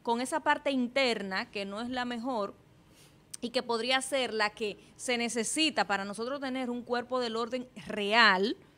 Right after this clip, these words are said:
Cuando digo real, me refiero a que en verdad pueda cumplir con lo que nosotros esperamos como ciudadanos. No sé si, eh, logran entender la idea de lo que planteo acá.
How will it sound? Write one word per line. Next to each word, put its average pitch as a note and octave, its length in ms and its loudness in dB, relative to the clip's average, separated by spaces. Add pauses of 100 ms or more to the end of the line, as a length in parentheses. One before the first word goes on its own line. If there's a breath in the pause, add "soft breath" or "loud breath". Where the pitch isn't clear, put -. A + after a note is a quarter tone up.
(280 soft breath)
Cuando A3 280 -2
digo C4 300 4
real, C#4+ 320 4
me C#4 140 2
refiero A3+ 500 2
a G3+ 80 4
que G3+ 240 -6 (920 loud breath)
en B3+ 200 2
verdad C4 600 6
pueda C4 440 2
cumplir C4+ 680 2
con A3+ 140 -2
lo G#3+ 100 -2
que G#3 80 -4
nosotros A#3+ 420 -6
esperamos A3+ 520 -4
como G3+ 240 -6
ciudadanos. F#3+ 720 -2
No G3+ 140 -6
sé C4 140 -4
si, B3+ 280 -6
eh, G3 480 -4
logran A#3+ 400 2
entender A#3 380 0
la A3 120 2
idea G#3+ 220 4
de A3 100 2
lo G3 120 0
que G3 120 -2
planteo F#3 540 -2
acá. F3 300 -2